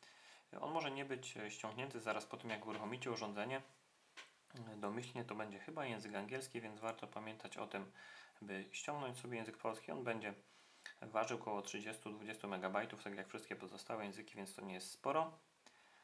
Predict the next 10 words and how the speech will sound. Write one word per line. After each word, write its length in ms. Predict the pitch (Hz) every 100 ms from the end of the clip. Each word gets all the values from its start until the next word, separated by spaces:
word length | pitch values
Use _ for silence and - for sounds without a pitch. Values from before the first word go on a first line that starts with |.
| - -
Po 100 | -
jego 160 | 143 117
ściągnięciu 600 | 110 110 113 117 - 110 98 - - - -
aktywujemy 640 | 143 - 139 127 127 117 110
go 220 | 107 101 - - - - - - _
i 80 | 160
aktywujemy 480 | 123 120 113 117 113
też 160 | 104 104
najważniejszą 640 | 101 104 104 127 123 107
opcję, 340 | 107 - 107